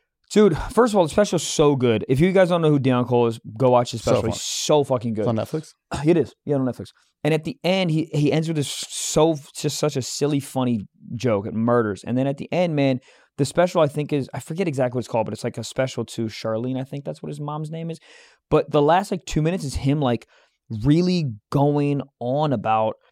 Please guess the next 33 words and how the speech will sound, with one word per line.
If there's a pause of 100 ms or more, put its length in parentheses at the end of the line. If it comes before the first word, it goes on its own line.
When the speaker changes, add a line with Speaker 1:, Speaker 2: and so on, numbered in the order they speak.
(360)
Speaker 1:
how,
like,
if
you're
a
certain
age,
like,
a
lot
of
people
are
going
through
this, (320)
and
you,
like,
lose
your
parents
and
you
lose
your
footing
and
your
foundation
of,
and,
like,